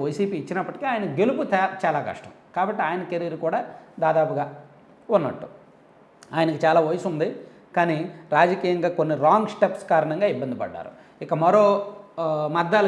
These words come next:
గిరిదారు, గిరి గారు, ఆయనకు కూడా maybe పార్టీ వైసీపీ సీటు ఇచ్చే ఛాన్స్ లేదు. వాసుపల్లి గణేష్ గారికి అయితే విశాఖ వెస్ట్ ఇస్తారు, కానీ కొంచెం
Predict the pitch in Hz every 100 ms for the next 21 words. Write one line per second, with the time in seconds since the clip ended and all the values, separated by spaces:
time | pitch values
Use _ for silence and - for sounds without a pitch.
0 | 160 175 170 127 104 120 120 165 147 113
1 | - - 175 190 - 190 180 170 170 151
2 | 143 - 160 160 151 156 156 160 156 160
3 | 151 143 156 147 147 143 143 143 160 269
4 | - - - 202 214 208 190 170 190 185
5 | 165 175 170 165 240 233 165 160 180 165
6 | 147 143 143 135 135 175 170 160 208 311
7 | - - - 226 196